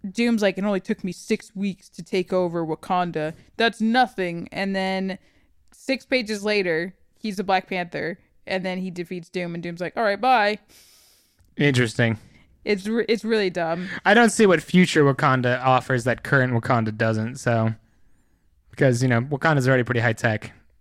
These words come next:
Speaker 2: I don't know what the future of Wakanda
Speaker 1: Well, in
Speaker 2: has.
Speaker 1: this future, Doom took over, and a lot of the people didn't have, like, vibranium stuff anymore because both the s-, the son of T'Challa and T'Challa were dead.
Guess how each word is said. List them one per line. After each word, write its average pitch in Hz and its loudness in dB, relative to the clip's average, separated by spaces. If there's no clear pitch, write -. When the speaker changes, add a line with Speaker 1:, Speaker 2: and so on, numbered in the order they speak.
Speaker 2:
I 147 0
don't 131 0
know 127 0
what 123 -2
the 123 -10
future 120 -2
of 107 2
Wakanda 113 0
Speaker 1:
Well, 302 8
in 285 4
Speaker 2:
has. 349 0
Speaker 1:
this - -20
future, 240 0
Doom 226 -4
took 202 -8
over, 220 -2
and 208 -4
a 185 -2
lot 190 0
of 202 -6
the 190 -4
people 196 -6
didn't 180 -8
have, 180 -6
like, 170 -6
vibranium 175 -6
stuff - -8
anymore 165 -8
because 170 -10
both 185 -2
the 185 -12
s-, - -16
the 190 -10
son 202 -4
of 190 -6
T'Challa 165 -4
and 196 -6
T'Challa 165 -6
were 160 -14
dead. - -8